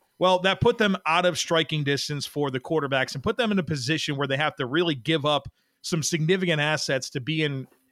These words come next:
in the strike zone to get a quarterback. And you're kind of playing this risky game because while we talk about there being four first-round quarterbacks,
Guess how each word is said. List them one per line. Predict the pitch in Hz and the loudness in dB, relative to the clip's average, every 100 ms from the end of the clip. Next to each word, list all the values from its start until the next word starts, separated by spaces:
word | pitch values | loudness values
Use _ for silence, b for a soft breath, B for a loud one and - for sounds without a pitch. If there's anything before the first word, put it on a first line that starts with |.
| - | -4
in | 143 139 | -4 -2
the | 139 | -2
strike | - 165 156 | 2 2 2
zone | 156 143 131 | -2 -2 -4
to | 135 | -6
get | 127 156 | -2 0
a | 131 | 0
quarterback. | 151 139 123 131 123 | -4 -4 0 0 -2
And | 135 135 | -2 -4
you're | 131 | -2
kind | 190 185 | 0 0
of | 147 | 0
playing | 185 180 165 | 2 2 2
this | 151 - | 0 2
risky | 170 - 160 | 2 2 -2
game | 139 143 135 | -2 -2 -4
because | 127 143 - b b - | -2 -2 -2 b b 0
while | 156 | 2
we | 165 | 4
talk | 214 240 | 4 4
about | 220 190 | 4 2
there | 185 | 2
being | 165 175 139 | 2 0 0
four | 180 175 | 0 0
first-round | - 165 151 151 139 | 2 2 2 -2 -2
quarterbacks, | 165 160 143 127 127 | 0 2 2 2 0